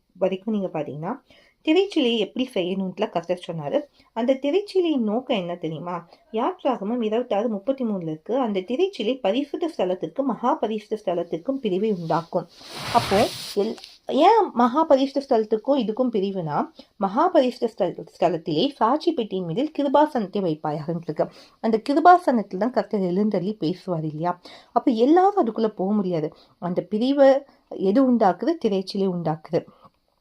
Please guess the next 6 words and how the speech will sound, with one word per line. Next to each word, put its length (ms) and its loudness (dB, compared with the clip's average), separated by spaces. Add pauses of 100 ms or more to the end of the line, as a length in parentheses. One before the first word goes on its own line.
(240)
ஆனா 200 -2
ஏசப்பா 540 0
நம்மளுக்காக 500 0
இந்த 180 2
பூமியில 420 0
வந்தபோது 560 -2